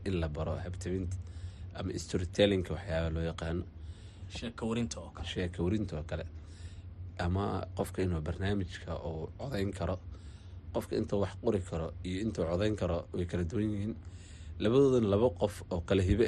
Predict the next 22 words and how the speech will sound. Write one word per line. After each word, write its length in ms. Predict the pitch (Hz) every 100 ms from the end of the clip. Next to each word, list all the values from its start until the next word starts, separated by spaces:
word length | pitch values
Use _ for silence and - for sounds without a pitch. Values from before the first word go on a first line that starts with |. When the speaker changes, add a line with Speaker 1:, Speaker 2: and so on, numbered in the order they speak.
| 92
Speaker 1:
ah 120 | 80 85
aa 140 | 87
kala 200 | 80 87
yeelan 280 | 87 87 95
karo. 220 | 90 - - - - - - - - - -
Waxaa 160 | - 98
laga 140 | 123
yaabaa 220 | 117 101 110
qof 120 | 110
badan, 240 | 107 113 - 139
dad 140 | 131
badan 220 | 113 117
oo 80 | 107
yaqaano 480 | 92 - 95 98 117 -
ama 160 | - 92
ku 140 | 90 123
soo 200 | - 101
baxaya 480 | 107 - 95 92 90
barnaamijkaas 420 | 90 101 104 -
markii 220 | 113 110
la 100 | 95
baro 220 | 87 104